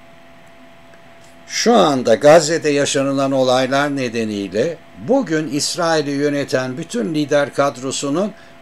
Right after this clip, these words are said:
Uluslararası Ceza Mahkemesi'nde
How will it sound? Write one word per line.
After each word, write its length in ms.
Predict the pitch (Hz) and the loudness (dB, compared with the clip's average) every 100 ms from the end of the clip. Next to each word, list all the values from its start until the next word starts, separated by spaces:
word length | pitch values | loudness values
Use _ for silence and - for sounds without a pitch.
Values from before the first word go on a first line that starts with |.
| - | -6
Uluslararası 1000 | 147 185 180 - 214 190 160 139 139 123 | -2 0 0 0 2 2 2 0 -4 -4
Ceza 440 | 180 160 170 147 | -2 0 0 0
Mahkemesi'nde 1080 | 160 160 - 156 147 143 - 147 156 214 | 0 -2 -2 -2 -2 -2 -2 -2 2 2